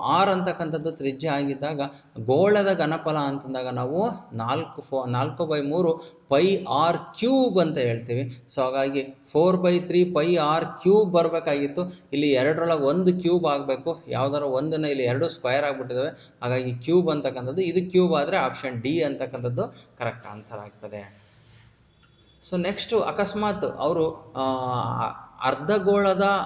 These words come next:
ಘನಫಲ ಅಂತ ಕೇಳಿದ್ರೆ four by three ಇದ್ರೆ, three ಇದ್ದಿದ್ದು ಎಷ್ಟಾಗ್ತದಪ್ಪ ಅಂದ್ರೆ ಟೂ by three pi ಆರ್ ಕ್ಯೂಬ್ ಆಗ್ತದೆ. ಹಾಗಾಗಿ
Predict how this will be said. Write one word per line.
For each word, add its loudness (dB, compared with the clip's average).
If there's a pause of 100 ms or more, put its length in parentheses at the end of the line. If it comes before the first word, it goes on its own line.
(180)
ಘನಫಲ 0
ಅಂತ -2
ಕೇಳಿದ್ರೆ -2
four 2
by 0
three 0
ಇದ್ರೆ, -4
three -2
ಇದ್ದಿದ್ದು 0
ಎಷ್ಟಾಗ್ತದಪ್ಪ -6
ಅಂದ್ರೆ -16
ಟೂ 4
by 6
three 0
pi 0
ಆರ್ 2
ಕ್ಯೂಬ್ -2
ಆಗ್ತದೆ. -8 (120)
ಹಾಗಾಗಿ -4